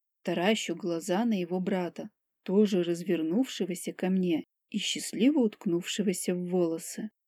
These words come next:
А потом происходит одновременное. Рука с бёдер сползает и приподнимает мою ногу, скользит к промежности, нагло проникает.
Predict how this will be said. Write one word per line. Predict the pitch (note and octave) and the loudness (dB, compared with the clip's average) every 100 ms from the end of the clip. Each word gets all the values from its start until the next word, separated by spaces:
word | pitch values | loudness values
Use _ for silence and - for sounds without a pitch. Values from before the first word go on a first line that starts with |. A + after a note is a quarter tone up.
| _ | _
А | - | -12
потом | F3+ D#3+ D4 F4+ | -8 2 2 4
происходит | A3 F3+ - A#3 G#3+ G#3+ | 0 0 0 2 4 2
одновременное. | A3 G3+ A3+ A#3 A#3 A3 F#3 F3 E3 G#3 _ _ _ _ - | 2 4 4 4 4 4 2 0 -2 -6 _ _ _ _ -2
Рука | G3+ F3+ - G#3 F#3+ | -2 -2 2 2 2
с | G3 | -2
бёдер | D3+ E3+ G3+ G#3+ D#3+ - _ | -2 0 0 0 -4 -10 _
сползает | - - E3 F3 F3+ G3 F3+ G#3+ - - _ - | -18 -8 -4 -2 -2 0 2 2 -2 -18 _ -4
и | F#3+ | -4
приподнимает | - G3 - G3 F3 G#3+ A#3 A#3+ F#3 G3+ | 0 -2 2 0 4 4 6 2 0 0
мою | F#3+ G#3 | 4 6
ногу, | A3+ G#3+ E3+ D3+ - _ _ | 6 4 -2 -10 -12 _ _
скользит | - - G3+ E3+ F3+ F#3+ G3+ - | -18 -6 -4 -2 -2 0 0 -2
к | - | -6
промежности, | F#3+ G3 G#3 A3 F#3+ E3+ - - F3 - _ - | 0 2 4 4 2 -4 -6 -10 -10 -12 _ -10
нагло | F#3+ E3+ A3+ G3 | -2 2 4 2
проникает. | - E3+ F#3+ G#3 A3 F#3+ D#3 - | 0 0 2 2 2 0 -2 -8